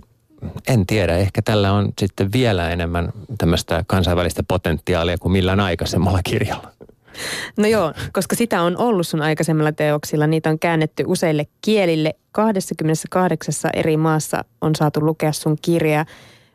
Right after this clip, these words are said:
Speaker 2: Millaisena saavutuksena sä, Antti Tuomainen, itse pidät tätä kansainvälistä menestymistä?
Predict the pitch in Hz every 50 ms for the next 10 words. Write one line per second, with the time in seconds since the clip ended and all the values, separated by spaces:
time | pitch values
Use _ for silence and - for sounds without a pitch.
0 | _ _ _ - 190 185 196 214 226 240 220 - 180 165 156 - 202 185 170 156
1 | 151 - - - - - 151 147 143 - - _ - - 180 156 - - 165 160
2 | - - - 170 156 156 151 147 151 156 - - 175 - 165 160 - _ - 170
3 | - 180 160 - - - - _ _ _ _ _ _ _ _ _ _ _ _ _
4 | _ _ - 185 175 - 170 175 175 175 165 180 - 95 185 190 - - 190 202
5 | 190 190 196 - - 202 214 - - -